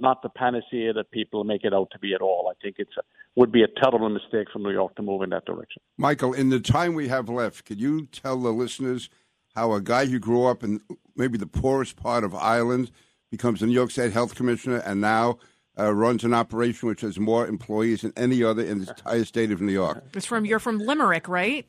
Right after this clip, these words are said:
Speaker 2: County Limerick,
Speaker 1: I'm
Speaker 2: yes,
Speaker 1: from
Speaker 2: it
Speaker 3: Yeah,
Speaker 2: is.
Speaker 3: see, I
Speaker 1: Limerick, and
Speaker 3: remember
Speaker 1: I,
Speaker 3: that.
Speaker 1: I, yeah. Yeah, and I, I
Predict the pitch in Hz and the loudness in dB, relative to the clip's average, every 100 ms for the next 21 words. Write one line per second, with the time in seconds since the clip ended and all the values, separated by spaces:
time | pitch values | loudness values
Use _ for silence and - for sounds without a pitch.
0 | _ _ _ _ _ _ 135 147 151 123 | _ _ _ _ _ _ 0 4 4 4
1 | 107 90 - - - 180 247 - 240 240 | 2 2 2 2 0 4 4 4 4 4
2 | 233 247 240 - 175 170 143 - 165 165 | 4 0 2 2 2 2 0 0 4 4
3 | - - - _ _ _ _ _ 151 160 | 4 -4 -20 _ _ _ _ _ 6 8
4 | 151 151 143 | 6 4 2